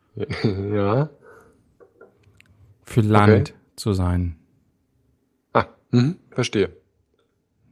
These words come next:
Speaker 2: Ähm, unglaublich, dass es für solche Dinge,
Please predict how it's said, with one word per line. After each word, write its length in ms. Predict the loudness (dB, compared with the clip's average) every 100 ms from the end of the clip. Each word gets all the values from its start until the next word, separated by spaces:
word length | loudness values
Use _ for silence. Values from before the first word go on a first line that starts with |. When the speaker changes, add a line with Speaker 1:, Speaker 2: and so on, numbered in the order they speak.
| _ _ _ _ _ -8
Speaker 2:
Ähm, 480 | -2 -2 0 -2 -6 -12 _ _ _ _ _ _ _ _ _ _ _ _ _ _ _ _ _ _ _ _ _ _ _ _ _ _ -2
unglaublich, 520 | 0 0 -2 -4 -6
dass 180 | -4 -4
es 100 | -6
für 180 | -8 -2
solche 320 | 0 0 -2
Dinge, 580 | 0 2 4 4 2